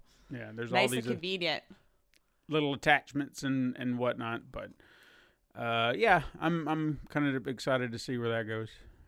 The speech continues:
Speaker 1: Um,
Speaker 2: Hmm.
Speaker 1: we'll see. And thirdly,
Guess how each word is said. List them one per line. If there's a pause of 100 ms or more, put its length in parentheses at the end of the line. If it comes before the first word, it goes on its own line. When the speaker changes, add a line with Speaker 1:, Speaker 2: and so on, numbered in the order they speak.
(160)
Speaker 1:
Um, (100)
Speaker 2:
Hmm. (760)
Speaker 1:
we'll
see. (1400)
And
thirdly,